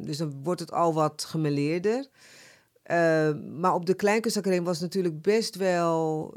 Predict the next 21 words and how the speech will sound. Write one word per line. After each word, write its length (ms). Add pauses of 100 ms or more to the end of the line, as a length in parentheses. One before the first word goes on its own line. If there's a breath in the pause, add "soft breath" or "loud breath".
ja, 540
hoe 120
zeg 140
je 60
dat? 440
Ook 220
wel 480 (240 loud breath)
mensen 480
die, 380
ik 100
wist 200
ook 80
dat 320
toen 180
ik 180
auditie 460
deed, 200
waren 240
er 80
heel 220
veel 360